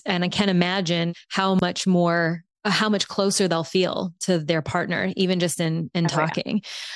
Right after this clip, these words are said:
Speaker 1: And so I love to double click on a couple of the things that you mentioned that were inside of the, the various talks. And you mentioned enjoyment and desire, and then also just the general low sex drive conversation, 'cause you said that's
Speaker 2: Mm-hmm.
Speaker 1: something that comes up a lot.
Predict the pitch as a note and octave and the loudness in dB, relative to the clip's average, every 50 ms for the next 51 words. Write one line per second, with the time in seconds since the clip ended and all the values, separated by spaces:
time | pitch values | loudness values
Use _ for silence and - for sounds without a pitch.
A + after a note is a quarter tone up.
0 | - _ _ _ _ _ _ _ - G#3 G3+ F#3+ - - G3+ F#3+ F#3+ - - G#3 | -16 _ _ _ _ _ _ _ -2 0 2 2 2 2 2 2 2 0 0 0
1 | A3 B3 B3+ D4 A3+ A3+ A3 G3 G3+ - - G3+ G3 - G3 F3 E3+ D#3+ - - | 2 2 2 2 2 2 2 0 0 -2 -2 -2 -2 0 0 0 -2 -2 -2 -2
2 | F3 F3 F3+ F3 E3+ D#3+ D3 F3 E3+ E3+ - - - D#3+ D#3 D#3 D#3+ D3+ - F3 | 0 2 2 2 2 2 2 2 2 2 2 2 0 0 0 0 0 0 0 0
3 | D#3+ D#3 D#3 D#3 - - E3+ F3 E3+ - E3+ D#3+ D#3+ D#3+ D#3 D3+ D3+ D3 C#3 C#3+ | 0 0 0 0 0 0 0 0 0 0 0 0 0 2 2 2 0 0 0 0
4 | D#3 D3+ D3+ D3+ D3+ D#3+ D#3 D3 D#3 D#3 D#3 D3+ D3 - - - F3+ D#3+ D#3 E3 | 0 0 0 0 0 0 0 2 2 2 2 2 2 0 0 0 0 0 0 -2
5 | - - - - _ _ - A3 G3 F#3+ F#3 F#3 F#3+ G3+ G3+ - G3+ F#3 F3+ F3 | -4 -6 -10 -10 _ _ 2 4 6 6 6 6 4 4 2 2 2 2 2 0
6 | - - - - - - - - - _ _ _ _ _ _ _ _ - F#3+ F#3 | 0 -2 -8 -16 -18 -18 -18 -20 -20 _ _ _ _ _ _ _ _ -2 2 2
7 | F#3 F#3+ F#3 F#3+ G3 G3+ G#3 G#3 F#3+ F3 D#3+ D#3+ E3 E3 E3 E3+ - - F3+ F3+ | 4 4 4 4 4 4 4 4 4 2 2 2 2 2 2 2 2 2 4 4
8 | F3+ F3+ F3+ - - F3+ F#3+ F#3+ - - G#3 G3 F#3+ F#3 F3+ - - - - - | 4 4 4 2 2 2 0 2 2 2 2 4 4 2 2 0 -4 -14 -20 -20
9 | - _ _ _ _ _ _ - A#3 A3+ - - A3 F3+ E3+ F#3+ F#3 G3 G3 G3 | -20 _ _ _ _ _ _ -2 -2 0 2 2 0 2 2 2 4 4 4 4
10 | F#3+ F3+ F3 E3+ E3+ - - D#3+ D#3+ - - - G#3 G#3 A3 A3 - - B3 A#3 | 4 4 4 2 2 0 0 -2 -2 0 0 2 2 2 2 0 0 2 2 4
11 | A#3 B3 - - A#3+ A#3+ - - C4 B3+ B3+ A3 G3+ F#3 F#3+ - G3+ F3+ F#3 F3 | 4 4 4 4 2 2 4 4 6 6 6 6 6 4 4 4 4 4 2 2
12 | A3 - - F3 E3 - G3 G3 F#3 F3 - - - F3 E3 F#3 - F#3 F3 E3 | 2 2 2 2 2 4 4 4 4 2 0 0 2 2 2 2 2 2 2 4
13 | D#3 D#3+ E3 G3 A#3 - | 4 4 4 2 2 0